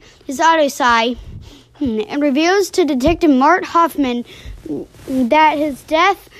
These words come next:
the ga-, the games will continue, and he will be tested. Elsewhere, two men, um, one with eyes sewn shut, sewn shut,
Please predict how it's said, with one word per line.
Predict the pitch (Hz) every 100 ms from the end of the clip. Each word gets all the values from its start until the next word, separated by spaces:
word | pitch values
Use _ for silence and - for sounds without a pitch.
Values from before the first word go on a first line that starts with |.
| - _
the | 277 311 277 -
ga-, | - 320 330 339 -
the | 254 311 247 - - - -
games | - - - 302 320 381 415 440 - - - - -
will | 311 330 320
continue, | - 269 - 349 302 226 233 - - - - 262 - - - -
and | 294 294
he | 254 320
will | 311 311
be | 294 285 - -
tested. | - 254 208 - - - - - - - - - - -
Elsewhere, | 311 427 370 320 311 302
two | 254 392 427
men, | 370 359 339 - - - - 311 311 - -
um, | 320 311 294
one | 320 359 370
with | 381 - - - -
eyes | - 330 359 -
sewn | - - - - 403 392 415 427 427
shut, | 381 - - 359 285 202 - - - - - - - -
sewn | - 339 339 349 330
shut, | - 359 247 220